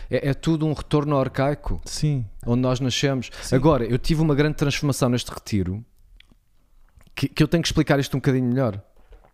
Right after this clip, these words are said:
Speaker 2: Mas, mas só para salientar ainda antes de avançar, que
Speaker 1: <laughs>
Speaker 2: olha a beleza que é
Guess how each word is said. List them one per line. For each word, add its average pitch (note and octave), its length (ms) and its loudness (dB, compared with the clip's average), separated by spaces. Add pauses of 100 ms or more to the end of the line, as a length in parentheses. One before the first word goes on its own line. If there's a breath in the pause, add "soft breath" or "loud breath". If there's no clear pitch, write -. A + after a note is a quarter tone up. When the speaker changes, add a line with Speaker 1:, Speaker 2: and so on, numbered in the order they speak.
(160)
Speaker 2:
Mas, A2+ 340 -2
mas C3+ 160 0
só D3 120 0
para C#3+ 140 -2
salientar D3 520 0
ainda D3 200 0
antes B2+ 140 -2
de C#3+ 60 2
avançar, C#3 360 2
que - 300 0
Speaker 1:
<laughs> C3+ 80 0
Speaker 2:
olha D#3 180 2
a D3+ 40 2
beleza C#3 420 0
que B2 340 -2
é A#2 320 0